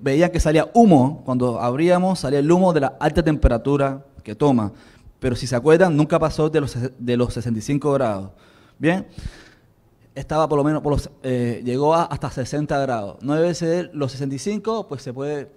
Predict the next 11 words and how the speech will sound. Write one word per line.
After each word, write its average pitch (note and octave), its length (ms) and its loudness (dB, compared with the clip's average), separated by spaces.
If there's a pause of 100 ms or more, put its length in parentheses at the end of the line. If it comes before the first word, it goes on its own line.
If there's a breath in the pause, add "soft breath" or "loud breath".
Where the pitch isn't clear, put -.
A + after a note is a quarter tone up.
(140)
afectar B2 420 -10
la D#3 80 -2
actividad C3+ 420 -8
de D3 120 -8
los C#3 100 -6
microorganismos, F#3+ 800 -8
ocurren C3 280 -12
pérdidas C#3+ 500 -10
elevadas C#3 480 -2
de C3+ 100 -2
nitrógeno G#3+ 640 2